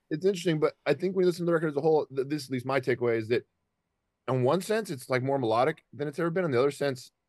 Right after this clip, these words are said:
because there's, like, some of those, like, uh, death, core-y, death metal-y influences, it's also, it's also the heaviest it's ever been at the same time.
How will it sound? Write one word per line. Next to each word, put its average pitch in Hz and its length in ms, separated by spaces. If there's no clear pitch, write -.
because 127 240
there's, 117 160
like, 107 140
some 120 120
of 107 80
those, 98 160
like, 104 160
uh, - 60
death, 120 280
core-y, 113 360
death 110 260
metal-y 107 460
influences, 113 460
it's 104 100
also, 113 500
it's 117 100
also 143 340
the 110 80
heaviest 135 320
it's 101 120
ever 87 180
been 87 160
at 78 60
the - 60
same 82 200
time. - 300